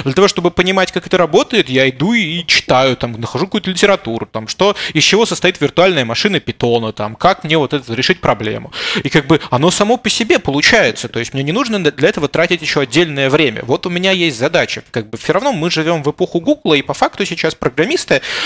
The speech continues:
а, если ты х-, сможешь без Гугла написать там хотя бы Hello World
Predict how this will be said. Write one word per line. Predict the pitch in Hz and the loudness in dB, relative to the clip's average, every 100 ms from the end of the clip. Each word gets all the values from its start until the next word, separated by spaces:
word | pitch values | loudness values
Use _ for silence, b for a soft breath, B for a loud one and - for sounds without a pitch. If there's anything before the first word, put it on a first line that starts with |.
| 254 | -2
а, | - 143 139 | 2 4 4
если | 156 180 - 175 | 2 0 0 0
ты | 196 | -2
х-, | - 185 165 - | 0 -4 -6 -6
сможешь | - 226 208 135 123 | 0 2 4 2 -2
без | 175 165 | -2 2
Гугла | 196 190 139 | 2 4 2
написать | 139 135 - 170 135 | 2 0 2 2 2
там | - 123 | -2 -6
хотя | - 147 165 139 | -2 0 2 2
бы | 127 131 | 0 -2
Hello | - 170 160 | 2 2 2
World | 151 170 135 | 2 2 2